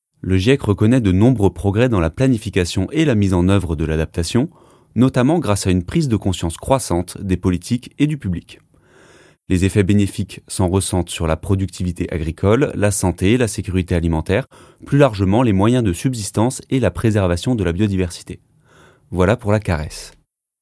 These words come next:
Vient ensuite le sévère coup de pied au derrière. L'écart reste immense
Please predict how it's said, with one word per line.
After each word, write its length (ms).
Vient 220
ensuite 500
le 160
sévère 440
coup 100
de 60
pied 120
au 60
derrière. 460
L'écart 360
reste 360
immense 500